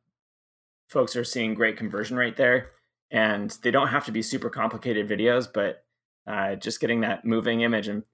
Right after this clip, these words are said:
in front of folks, you know, gets them onto your product page.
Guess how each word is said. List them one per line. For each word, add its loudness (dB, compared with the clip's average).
in -6
front -4
of -14
folks, -2
you -6
know, -6
gets -6
them -6
onto -2
your -6
product -2
page. -6